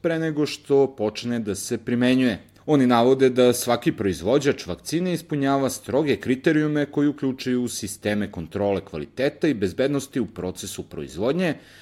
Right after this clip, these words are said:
kao i sisteme nadzora nad svim procesima. U Srbiji kontrolu vakcina sprovodi Agencija za lekove i medicinska sredstva,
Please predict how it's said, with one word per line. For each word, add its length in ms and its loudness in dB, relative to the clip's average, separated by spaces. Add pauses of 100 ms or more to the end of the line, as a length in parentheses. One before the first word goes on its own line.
(140)
kao 180 4
i 80 2
sisteme 520 -2
nadzora 580 0
nad 340 -4
svim 420 -10
procesima. 680 -4 (880)
U 120 0
Srbiji 380 2
kontrolu 460 2
vakcina 640 0
sprovodi 520 2
Agencija 480 -2
za 180 -2
lekove 560 -2
i 40 -2
medicinska 680 -6
sredstva, 640 -2